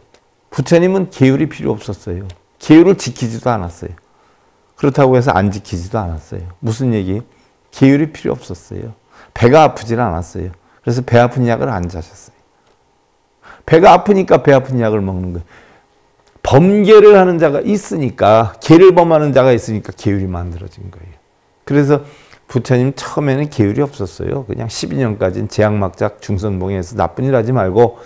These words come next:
좋은 일 하자. 근데 어떻게 하느냐? 자정기심. 자신의 마음을 닦아서 하라 그랬지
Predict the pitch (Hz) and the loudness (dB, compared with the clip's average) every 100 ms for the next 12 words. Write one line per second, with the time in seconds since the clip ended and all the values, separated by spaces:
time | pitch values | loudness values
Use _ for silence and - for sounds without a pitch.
0 | - _ - 104 101 107 92 95 92 135 | -20 _ -6 -2 -2 -2 -2 -2 -4 -2
1 | 156 101 117 - 143 107 95 113 113 - | 0 2 0 0 0 0 0 -4 -4 -10
2 | _ - 107 113 104 95 - - _ - | _ -10 -6 -4 -6 -8 -8 -12 _ -20
3 | _ _ - 117 - 151 160 120 110 127 | _ _ -2 0 0 -2 0 0 0 -2
4 | 127 90 - 101 101 95 90 87 85 113 | -6 -10 -8 -6 -4 -4 -4 -6 -8 -8
5 | 107 | -8